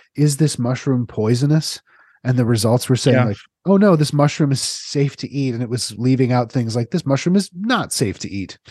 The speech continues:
Speaker 1: Uh, so
Speaker 2: Okay.
Speaker 1: rewriting sentences in ways that leave out crucial things like "not." Um,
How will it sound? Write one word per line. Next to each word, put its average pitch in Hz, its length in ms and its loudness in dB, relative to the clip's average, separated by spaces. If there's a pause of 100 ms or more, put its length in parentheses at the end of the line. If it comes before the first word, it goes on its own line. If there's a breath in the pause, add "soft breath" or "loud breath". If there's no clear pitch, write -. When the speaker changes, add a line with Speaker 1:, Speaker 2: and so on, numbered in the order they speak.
(600 loud breath)
Speaker 1:
Uh, 135 340 6
so 139 200 4
Speaker 2:
Okay. 131 120 4
Speaker 1:
rewriting 151 460 4
sentences 151 500 2
in 135 80 -2
ways 139 260 2
that 120 120 -4
leave 147 200 0
out 170 200 -2
crucial 151 480 -2
things 123 400 -4
like 110 260 -8
"not." 113 600 -4 (680 loud breath)
Um, 123 520 0